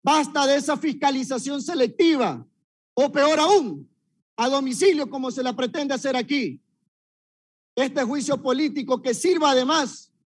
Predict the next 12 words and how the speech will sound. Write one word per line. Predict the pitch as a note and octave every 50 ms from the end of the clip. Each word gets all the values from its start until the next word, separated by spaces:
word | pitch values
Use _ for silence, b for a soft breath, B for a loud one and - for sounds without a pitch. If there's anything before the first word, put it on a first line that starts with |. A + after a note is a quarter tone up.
| _ _ _ _ _ _ _ _ _ _ -
para | - C4+ B3+ B3+ C4
decirle | B3+ A#3+ B3 C#4 D4 C#4+ C#4+ C#4+
a | B3+
ciertos | - - C4 C#4+ C4+ A#3 F#3+ C#4+ A#3
funcionarios | - C4+ C4+ B3+ - C#4 B3+ B3 D4+ D#4+ C#4+ D4 A#3 G3+ D#3+ C3+ - _ _ _ _ _ _ _ _ _ _ -
que | A#3 B3
su | A3+ - B3 B3+
deber | A#3 B3 A#3+ B3 C4+ C#4
es | C4 C4 A#3 F#3
ser | B3 B3+ C4 C4 C4 - _ _ _
su | _ - - A3
deber, | G#3+ A#3 A#3+ D4 D4+ C4 G3 C#3+ C#3 -